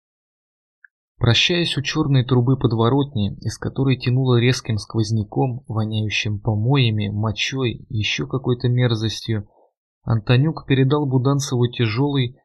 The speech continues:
аккуратно перевязанный шпагатом пакет размером с посылочный ящик. Поднес руку к козырьку, несмотря на мороз, бравый сержант носил не шапку, а фуражку. Для форсу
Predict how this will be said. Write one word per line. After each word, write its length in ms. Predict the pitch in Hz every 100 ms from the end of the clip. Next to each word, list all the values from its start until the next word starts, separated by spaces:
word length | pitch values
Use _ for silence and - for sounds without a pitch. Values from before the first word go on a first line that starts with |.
| _ -
аккуратно 500 | 120 135 156 156 139
перевязанный 640 | 143 127 123 139 127 120
шпагатом 560 | 113 - 113 123 120 113
пакет 460 | 113 107 - 143 143 -
размером 420 | 117 117 135 131
с 80 | 117
посылочный 720 | 117 - 123 117 107 - 117
ящик. 540 | 113 107 - - - _ _ _ _ _ _ _ _ _ _
Поднес 400 | - 120 131 123
руку 260 | 151 147 117
к 100 | -
козырьку, 580 | 120 107 107 - 151 143
несмотря 480 | 113 - 107 104 117
на 140 | 113
мороз, 440 | 107 107 135 135 - - _
бравый 340 | 120 117 113 113
сержант 520 | - 117 110 127 120
носил 280 | 117 - 120
не 140 | 120
шапку, 520 | 110 - 139 135 -
а 120 | 104 101
фуражку. 640 | 131 131 113 - - - _ _ _ _
Для 200 | 175 127
форсу 680 | - 156 147 - - 101